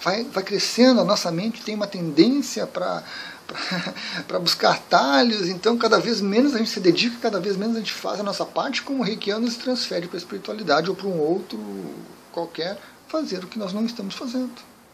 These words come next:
Isso é muito ruim. Uma outra ideia também, que, que um pouco a Diane Stein relata isso t-, atrás, mas eu acho que foi uma derivação dessas práticas, né, de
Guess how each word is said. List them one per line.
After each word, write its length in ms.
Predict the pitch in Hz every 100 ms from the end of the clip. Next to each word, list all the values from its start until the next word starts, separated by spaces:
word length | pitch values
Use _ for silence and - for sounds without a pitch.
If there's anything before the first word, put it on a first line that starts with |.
| _ _ _ -
Isso 120 | -
é 20 |
muito 180 | 143 160
ruim. 220 | - 254 240 - - - _ _ _ _ _ _ _ _ _ - - - - - _ - - - - - - - - - - - - -
Uma 120 | 185
outra 280 | 262 302 285
ideia 580 | 185 120 139 185 196 170 -
também, 520 | 131 117 135 208 190 - - - -
que, 220 | - - - -
que 580 | - 151 139 135 131 131 - - - -
um 100 | 247
pouco 380 | - 285 294 285
a 20 |
Diane 340 | 180 170 170
Stein 340 | 156 - 160 139
relata 500 | 147 139 123 - 131
isso 320 | 139 - 175
t-, 140 | - -
atrás, 600 | - 127 - 139 208 196 - - -
mas 240 | - 143 147
eu 160 | 156
acho 200 | 151 170
que 100 | 175
foi 260 | - 156 151
uma 220 | 151 147
derivação 800 | 131 147 147 135 - - 131 98
dessas 260 | 90 78 -
práticas, 520 | - - - - -
né, 120 | 139
de 160 | 147